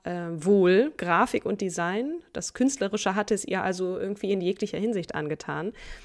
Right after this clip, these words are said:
Wir wissen nicht, und Achtung,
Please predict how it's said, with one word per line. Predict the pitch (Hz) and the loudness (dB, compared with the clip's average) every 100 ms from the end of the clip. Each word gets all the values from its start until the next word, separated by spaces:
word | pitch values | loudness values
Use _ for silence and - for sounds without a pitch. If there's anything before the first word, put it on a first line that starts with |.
| - - - - | -20 -20 -20 -6
Wir | 202 | 0
wissen | 240 247 220 | 2 4 4
nicht, | 285 - - - - | 4 2 -6 -8 -8
und | - 202 | -2 0
Achtung, | 226 - 185 202 220 - | 0 0 -2 0 -2 -6